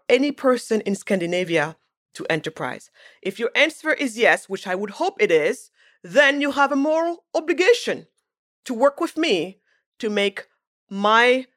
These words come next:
country and as a whole, my continent, more free markets. It's that simple. At that point, there's no like,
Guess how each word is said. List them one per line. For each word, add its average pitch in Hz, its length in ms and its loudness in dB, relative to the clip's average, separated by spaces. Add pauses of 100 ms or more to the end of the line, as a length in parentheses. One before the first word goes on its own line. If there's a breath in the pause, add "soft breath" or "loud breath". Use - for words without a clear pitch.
(420)
country 190 580 -6 (120)
and 190 140 -2
as 190 100 -2
a 196 60 -4
whole, 190 160 -4
my 196 140 -2
continent, 208 600 -8 (300)
more 175 220 -4
free 160 200 -10
markets. - 480 -16 (300)
It's - 200 0
that 320 220 2
simple. 285 480 0
At 208 140 -2
that 381 180 2
point, 302 240 -2
there's 247 200 2
no 269 200 4
like, 226 340 0